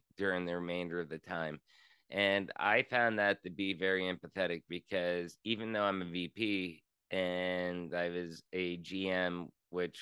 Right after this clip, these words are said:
for that company structure was pretty much like the C E O of that region, um, you know, with all of that going on, it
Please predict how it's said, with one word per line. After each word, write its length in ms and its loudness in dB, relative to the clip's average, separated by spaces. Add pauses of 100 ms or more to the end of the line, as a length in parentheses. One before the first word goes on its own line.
(120)
for 140 -2
that 320 0
company 480 -2
structure 480 -4
was 220 -10
pretty 240 -8
much 280 -6
like 240 -6
the 80 -12
C 540 -8
E 60 -2
O 340 -4 (480)
of 160 0
that 260 2
region, 680 -4 (160)
um, 640 0 (1040)
you 140 -4
know, 420 0
with 220 2 (180)
all 300 4
of 120 -6
that 340 4 (140)
going 340 0
on, 340 2 (520)
it 200 2